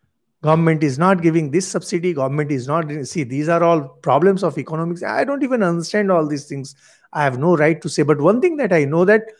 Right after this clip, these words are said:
every now and then some community is creating some problem somewhere. And the bottom line of each thing is that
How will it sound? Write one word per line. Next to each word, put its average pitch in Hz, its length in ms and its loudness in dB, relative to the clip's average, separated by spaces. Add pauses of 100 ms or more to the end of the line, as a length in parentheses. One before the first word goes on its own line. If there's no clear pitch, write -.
(420)
every 294 480 6
now 240 200 0
and 233 160 -2
then 202 160 -2
some 285 300 -4
community 233 560 0
is 180 160 0
creating 170 400 0
some 277 320 0
problem 220 400 2
somewhere. 131 480 -8 (1800)
And 254 140 2
the 285 80 4
bottom 262 380 4
line 277 220 2
of 226 180 -2
each 233 240 -8
thing 185 240 -6
is 147 160 -6
that 185 420 -6